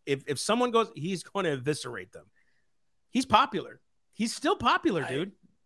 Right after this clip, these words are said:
Speaker 1: I mean,
Speaker 2: let's,
Speaker 1: this is,
Speaker 2: uh,
Speaker 1: this is where you and I
Speaker 2: no,
Speaker 1: will
Speaker 2: let's,
Speaker 1: disagree.
Speaker 2: let's,
Speaker 1: This is where we'll, we'll disagree.
Speaker 2: I,
Speaker 1: but I'm telling you, if he runs,
Speaker 2: I wanna have
Speaker 1: he'll,
Speaker 2: that conversation.
Speaker 1: he's gonna,
Speaker 2: Not
Speaker 1: he's gonna clear the field.
Speaker 2: I,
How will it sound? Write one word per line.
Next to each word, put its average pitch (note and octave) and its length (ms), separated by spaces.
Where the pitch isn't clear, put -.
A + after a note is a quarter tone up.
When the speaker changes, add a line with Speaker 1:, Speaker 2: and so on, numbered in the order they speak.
Speaker 1:
I A3+ 80
mean, B3+ 100
Speaker 2:
let's, C#4+ 140
Speaker 1:
this D#4 100
is, G#3+ 60
Speaker 2:
uh, - 180
Speaker 1:
this D4+ 140
is F4 100
where D#4 140
you D#4 160
and D4 100
I D4+ 60
Speaker 2:
no, D4 160
Speaker 1:
will F#3 80
Speaker 2:
let's, A#3 180
Speaker 1:
disagree. A#3 240
Speaker 2:
let's, A#3+ 240
Speaker 1:
This G#3 140
is C4+ 80
where C4 240
we'll, A#3+ 200
we'll A3 120
disagree. A#3 400
Speaker 2:
I, G3+ 80
Speaker 1:
but - 200
I'm F3 140
telling C4 320
you, E3 60
if D#3 80
he B3+ 120
runs, A3 520
Speaker 2:
I G3 100
wanna G#3+ 260
have G#3 80
Speaker 1:
he'll, A3 80
Speaker 2:
that G#3 100
conversation. G3 500
Speaker 1:
he's G3+ 120
gonna, G3 140
Speaker 2:
Not F#3 120
Speaker 1:
he's G#3 200
gonna A3+ 140
clear G3+ 240
the D#3 100
field. C#3+ 380
Speaker 2:
I, F#3 280